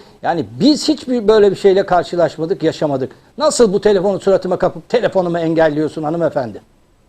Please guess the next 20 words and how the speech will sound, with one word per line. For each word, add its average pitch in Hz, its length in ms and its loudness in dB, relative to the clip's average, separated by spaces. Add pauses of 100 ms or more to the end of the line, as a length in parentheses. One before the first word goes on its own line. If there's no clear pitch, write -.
(340)
O 320 160 2
gücü 320 260 2
kimden 339 420 4
aldın? 170 320 0 (400)
Sana 320 320 2
o 339 100 4
gücü 302 300 2
kim 392 220 4
verdi? - 380 2 (1200)
Biz - 180 2
kamu 339 220 2
adına 269 320 4
iş 240 200 0
yapıyoruz. 196 340 4 (200)
Kaçak 320 420 0
ve 330 100 6
ruhsatsız 330 600 2
yeri 277 220 4
gidiyor. 311 360 6
Senin 285 460 2